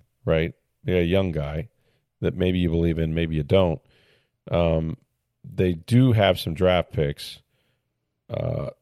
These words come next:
a n-, pretty new ownership group. I think he'll spend money. I don't think that's a problem necessarily. Good defense. We know that. Steve Wilkes did a pretty good job with that team.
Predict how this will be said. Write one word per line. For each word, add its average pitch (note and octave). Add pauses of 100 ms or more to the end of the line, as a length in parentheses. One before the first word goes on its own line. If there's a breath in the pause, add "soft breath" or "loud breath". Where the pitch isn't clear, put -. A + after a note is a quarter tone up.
a F#2+
n-, F#2+ (320)
pretty C#3
new G#2+
ownership G2+
group. F#2+
I E2+
think G#2+
he'll F#2+
spend F2+
money. F2
I E2+
don't F2
think F2
that's F2
a -
problem E2+
necessarily. E2 (800)
Good A2
defense. G2+
We G2+
know F2+
that. F2
Steve F#2+
Wilkes F#2
did F2
a -
pretty F2+
good E2+
job E2
with D#2+
that E2
team. F2